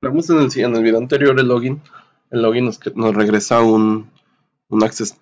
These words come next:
token. Y este token es el que vamos a enviar una vez autentificados. Entonces, para usar antes el método que vamos a hacer hoy, vamos a crear un, una, un método de verificación de este token. Este, primero vamos a refrescar el Entity Framework.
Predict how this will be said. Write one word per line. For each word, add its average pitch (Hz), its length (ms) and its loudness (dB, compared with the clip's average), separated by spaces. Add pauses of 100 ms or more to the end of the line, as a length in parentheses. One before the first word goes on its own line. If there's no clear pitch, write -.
(140)
token. 143 400 -4 (320)
Y 127 60 -8
este 127 180 -4
token 123 300 -2
es 113 100 -6
el 110 100 -4
que 113 80 -6
vamos 113 180 -4
a 113 40 -6
enviar 107 220 0
una 110 120 0
vez 107 140 -2
autentificados. 110 760 -6 (300)
Entonces, 120 320 -6
para 117 160 0
usar 113 180 -4
antes 131 240 -4
el 127 80 0
método 117 320 0
que - 80 -6
vamos 113 160 -2
a - 0 -
hacer 117 140 -2
hoy, 117 120 2
vamos 110 240 0
a 107 60 -8
crear 107 160 0
un, 107 260 0 (880)
una, 107 520 2
un 104 80 4
método 107 300 2
de 104 40 4
verificación 101 560 -2
de 104 80 0
este 117 140 -8
token. 139 340 -6 (1000)
Este, 123 680 0
primero 120 380 0
vamos 123 200 0
a 117 60 0
refrescar 113 520 -2
el 110 140 2
Entity 110 300 -4
Framework. 117 380 -6